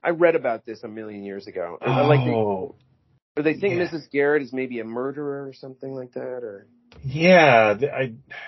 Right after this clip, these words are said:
Speaker 2: I'm trying to find it right now because
Speaker 1: Didn't Missus Garrett and Natalie kinda have a thing, like a, like a Batman and Robin thing going on? Like,
Speaker 2: In
Speaker 1: was she her,
Speaker 2: general?
Speaker 1: she was her ward or something, or kinda took her
Speaker 2: No,
Speaker 1: under
Speaker 2: I,
Speaker 1: her wing?
Speaker 2: I always, I never got,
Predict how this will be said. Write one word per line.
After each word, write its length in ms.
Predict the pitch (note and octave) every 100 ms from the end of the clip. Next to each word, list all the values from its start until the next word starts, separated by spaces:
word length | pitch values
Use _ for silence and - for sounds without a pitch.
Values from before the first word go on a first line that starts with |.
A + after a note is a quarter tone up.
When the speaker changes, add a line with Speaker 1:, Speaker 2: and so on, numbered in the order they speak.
| -
Speaker 2:
I'm 140 | B2
trying 360 | A#2 - D3+ C#3
to 80 | A#2
find 360 | - F#2+ F#2
it 120 | E2+ D2
right 260 | F2 D#2 -
now 240 | F2+ E2+
because 280 | E2 E2+ -
Speaker 1:
Didn't 200 | F#4 G#4+
Missus 300 | D4+ B3+ F#3+
Garrett 400 | D3 D#3+ F3 D3
and 140 | B2+
Natalie 640 | A#2 B2+ C3 C3+ C3+ B2 - _
kinda 180 | B2+ B2+
have 180 | B2+ A#2+
a 40 |
thing, 400 | A#2+ - B2 C3
like 180 | A2+ F#2+
a, 320 | G2 - - G2+
like 180 | F2+ -
a 40 |
Batman 380 | - G2 F2 G#2
and 100 | G2
Robin 360 | F#2+ F#2+ G#2 G#2
thing 200 | B2 A2+
going 220 | A2+ G#2+
on? 160 | A2+ A2+ _ _ _ _ _ _ - C5+ D5 - _ _ _ _ _ _ _
Like, 120 | A#2+ -
Speaker 2:
In 40 |
Speaker 1:
was 80 | A2+
she 80 | B2+
her, 80 | C#3+
Speaker 2:
general? 500 | F#3+ A3+ A#3+ A3 D3 _ -
Speaker 1:
she 180 | - D3+
was 160 | C#3+
her 120 | C3+ A2+
ward 440 | A2 A#2 A#2+ B2
or 40 |
something, 420 | A#2+ B2 B2 C3+ B2
or 140 | A2+
kinda 260 | - A#2 G#2+
took 180 | B2 -
her 80 |
Speaker 2:
No, 80 | A2
Speaker 1:
under 100 | C4+ A#3+
Speaker 2:
I, 60 |
Speaker 1:
her 100 | G#3+
wing? 40 | -
Speaker 2:
I 260 | G#3 A#3 F#3
always, 320 | D#3+ C3 -
I 180 | D#3 D#3+
never 260 | C#3+ A2+ G#2
got, 260 | G#2 G2+